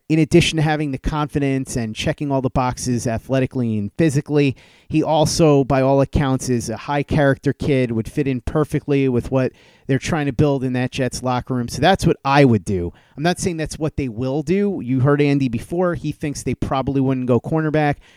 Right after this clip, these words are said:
I'm not sure what they're gonna do. I'm just telling you what I would personally do. I wouldn't consider a wide receiver at number four.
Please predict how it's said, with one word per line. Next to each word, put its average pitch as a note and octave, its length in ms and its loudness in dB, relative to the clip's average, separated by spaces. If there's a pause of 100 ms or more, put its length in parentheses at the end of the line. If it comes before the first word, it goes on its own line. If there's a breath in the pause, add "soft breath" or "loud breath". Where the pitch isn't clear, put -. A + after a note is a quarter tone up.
(200 soft breath)
I'm D#3+ 140 -2
not D#3+ 120 -2
sure E3 200 2
what D3 220 6
they're D#3 120 -2
gonna C#3 180 -2
do. C#3+ 160 0
I'm B2+ 140 -2
just A#2+ 180 -6
telling C3+ 320 -2
you A#2 180 0 (220 soft breath)
what B2 160 -2
I D3 200 6
would D3+ 180 6
personally A2 640 -2
do. F#2+ 380 -4 (340 soft breath)
I C#3+ 80 0
wouldn't F3 440 2
consider D3+ 520 2
a C#3 80 2
wide C3 260 2
receiver B2+ 400 0
at F2 80 -4
number A#2 220 -4
four. D#3+ 480 2